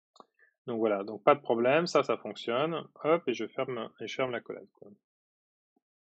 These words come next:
D'accord ? Donc, sous, donc le super ici, euh, il joue le rôle du,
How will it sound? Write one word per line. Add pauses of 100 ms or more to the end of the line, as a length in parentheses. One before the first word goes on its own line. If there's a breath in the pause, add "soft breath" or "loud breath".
(100)
D'accord ? (380 loud breath)
Donc,
sous, (460)
donc
le
super
ici,
euh, (380)
il
joue
le
rôle
du,